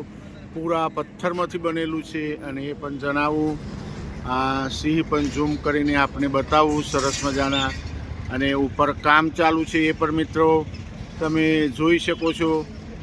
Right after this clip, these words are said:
અને પુરાના જમાનામાં જો કિલ્લાના ગેટ બનતા, એ આ રીતના બનતા, કિલ્લાના પ્રવેશ દ્વાર, એ રીતનાની જ આ ડિઝાઇન છે. અને મેં અગાઉ પણ આપને વીડિયો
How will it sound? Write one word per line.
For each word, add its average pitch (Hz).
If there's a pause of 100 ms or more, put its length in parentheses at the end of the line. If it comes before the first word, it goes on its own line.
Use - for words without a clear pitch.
(260)
અને 139 (1040)
પુરાના 160
જમાનામાં 156
જો 156 (280)
કિલ્લાના 151
ગેટ 147 (100)
બનતા, 147 (580)
એ 151 (180)
આ 151
રીતના 151
બનતા, 147 (100)
કિલ્લાના 139
પ્રવેશ 135
દ્વાર, 139 (540)
એ 147
રીતનાની 147
જ -
આ 143
ડિઝાઇન 143
છે. 156 (800)
અને 131 (240)
મેં 139 (120)
અગાઉ 139
પણ 143
આપને 135
વીડિયો 139